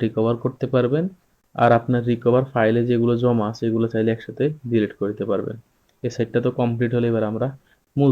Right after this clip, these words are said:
সাইডে আসি। এখানে আছে কি প্রপার্টিজ, এখানে কি আছে অ্যাডভান্সড প্রপার্টিজ। প্রথমে আছে সাইজ, no save yet, মানে আমি কোন সাইজে কাজ করবো এরকম কোনো কিছু আমি সেভ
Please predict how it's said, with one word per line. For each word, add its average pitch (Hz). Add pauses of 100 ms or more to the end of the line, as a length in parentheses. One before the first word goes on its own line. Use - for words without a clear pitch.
সাইডে 110
আসি। 107 (100)
এখানে 120
আছে 131
কি 135 (460)
প্রপার্টিজ, 110 (160)
এখানে 123
কি 139 (100)
আছে 139 (800)
অ্যাডভান্সড 117 (1800)
প্রপার্টিজ। 110 (2000)
প্রথমে 127
আছে 139 (120)
সাইজ, 101 (440)
no 120 (100)
save 127 (100)
yet, 104 (120)
মানে 117 (120)
আমি 131 (140)
কোন 143 (120)
সাইজে 131 (120)
কাজ 135 (140)
করবো 113
এরকম 117 (100)
কোনো 113
কিছু 127
আমি 135 (480)
সেভ 113